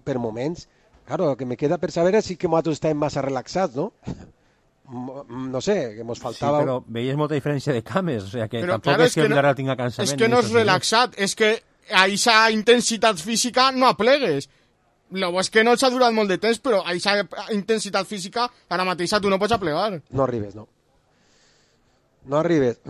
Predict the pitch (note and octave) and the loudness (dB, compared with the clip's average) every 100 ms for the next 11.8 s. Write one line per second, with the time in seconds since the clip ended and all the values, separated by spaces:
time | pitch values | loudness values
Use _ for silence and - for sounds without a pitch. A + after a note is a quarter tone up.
0 | D#3+ D3 C#3 C3+ C3+ D#3 E3 D#3+ E3+ D#3 | -8 -4 -2 0 0 0 0 -4 -2 -2
1 | C#3+ G2 D#3 F3 G#3 G#3+ F#3+ E3 F3+ G#3 | -4 -4 -8 0 2 2 0 4 6 6
2 | F3 F#3 F3+ F3+ D#3+ C#3 C3 A#2+ A2+ D3 | 2 0 0 0 0 -2 -4 -4 -4 -2
3 | E3 F3 E3 D#3 D#3 F3 F3 D3 - D3+ | -2 -2 0 0 0 0 0 -4 -2 0
4 | E3+ F#3 E3 A#2+ - A#2 D3 D#3+ F3 - | 0 -2 -4 -12 -14 -8 0 0 0 -8
5 | - - - _ _ _ - D3 C#3 C#3+ | -10 -10 -14 _ _ _ -2 0 0 -2
6 | E3 C#3 C#3+ C#3 D3 C#3+ C3+ - C3+ F3+ | -4 -4 -2 0 0 0 -2 -4 -4 -6
7 | F3+ D#3 C#3 D#3 E3+ D3+ C3 C3+ - _ | -4 -4 -2 -4 -4 -4 -2 -2 -4 _
8 | _ _ _ D3 D3+ E3+ E3 E3+ E3 - | _ _ _ -2 0 2 0 0 -2 0
9 | E3 F3 F3+ E3 D#3+ - - _ _ - | 0 2 0 2 0 -2 -14 _ _ -20
10 | - D#3 D3+ E3 D#3 C#3 D3+ C3 A#2+ C#3 | -8 -4 -2 -2 -2 -2 -4 -6 -4 -6
11 | B2+ A2 B2 A#2 - D#3 F#3+ | -6 -8 -10 -8 -8 -4 -2